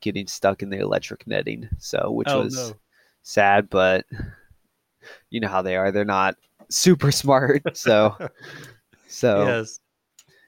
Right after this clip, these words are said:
Speaker 1: but I think I'm gonna get some Thanksgiving turkeys, um, and try that, 'cause currently there's no one really in the area doing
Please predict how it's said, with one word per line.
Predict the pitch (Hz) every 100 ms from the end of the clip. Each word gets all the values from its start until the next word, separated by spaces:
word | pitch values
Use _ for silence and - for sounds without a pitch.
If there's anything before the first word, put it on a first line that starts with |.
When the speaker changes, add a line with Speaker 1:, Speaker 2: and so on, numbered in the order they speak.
| _ _ -
Speaker 1:
but | 110 104 101 _ _
I | 101 104
think | 117 110
I'm | 104 104
gonna | 107 104 104 104 - _ -
get | 117 -
some | 110 101 - _ _ -
Thanksgiving | 120 110 - 107 98
turkeys, | 110 113 120 120 120 - - -
um, | 95 92 90 90 95 _ _ _
and | 101 101
try | 101 98
that, | 101 85
'cause | - 104 90
currently | - 123 107 104 95
there's | 98 90
no | 107
one | 98 98
really | 92 98 98 95
in | 95
the | 82
area | 90 98 92 92
doing | 95 92 92 98